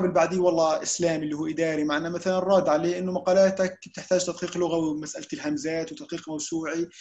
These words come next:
الشخص رد عليه إنه بده يشوف إني راح يراجع مقالاته، فطلبات بتتقدم وبتتفاعل معها كله طبعًا، وكله خ-، في شايفين زي أرشيف، يعني هي في تحت وفي فوق أرشيف، لا، منح الصلاحيات، إزالة الصلاحيات، كل شيء فيه له أرشيف، يعني الطلبات اللي بتتقدم.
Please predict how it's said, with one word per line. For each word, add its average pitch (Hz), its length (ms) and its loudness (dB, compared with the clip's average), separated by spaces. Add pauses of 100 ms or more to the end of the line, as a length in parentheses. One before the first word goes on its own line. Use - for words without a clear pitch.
(240)
الشخص - 440 -4
رد 185 200 2
عليه 175 420 0
إنه 175 160 -6
بده 160 200 -4
يشوف 175 280 -4
إني 156 200 -6
راح 156 180 -6
يراجع 160 320 0
مقالاته، 147 560 -6
فطلبات 180 1080 0
بتتقدم 202 440 -4
وبتتفاعل 190 540 0
معها 202 220 -2
كله 196 320 0
طبعًا، 165 300 -2
وكله 196 400 -2
خ-، 180 300 -6
في - 260 -6
شايفين 175 340 0
زي 165 200 0
أرشيف، 175 440 -4
يعني 147 160 -4
هي 151 80 -2
في - 120 -16
تحت - 260 -4
وفي 156 200 -6
فوق 170 280 -2
أرشيف، 156 440 -6 (380)
لا، 156 200 -4 (220)
منح 185 200 -2
الصلاحيات، 160 600 -6 (160)
إزالة 170 240 0
الصلاحيات، 156 720 -8 (480)
كل 247 140 -2
شيء 202 160 -2
فيه 214 260 -8
له 190 120 0
أرشيف، 170 440 -4
يعني 143 200 -12
الطلبات 165 440 -2
اللي - 120 -10
بتتقدم. - 560 -14